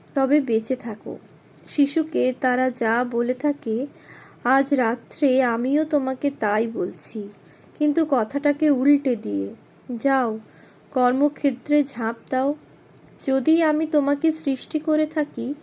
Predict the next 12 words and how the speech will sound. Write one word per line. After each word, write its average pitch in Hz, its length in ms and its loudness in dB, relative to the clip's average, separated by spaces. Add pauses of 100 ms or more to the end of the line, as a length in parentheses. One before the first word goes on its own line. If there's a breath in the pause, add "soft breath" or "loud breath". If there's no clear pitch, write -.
(420 loud breath)
বিনষ্ট 262 580 -2
হও, 208 400 -8 (600 soft breath)
আর 247 220 2 (140)
যদি 262 320 2
মহামায়া 294 720 2
তোমাকে 302 400 0
সৃষ্টি 285 460 -4
করে 294 260 2
থাকেন, 302 440 -6 (880 soft breath)
সার্থক 240 680 -6
হও।" - 360 -10 (4000 soft breath)
তথাপি 302 640 2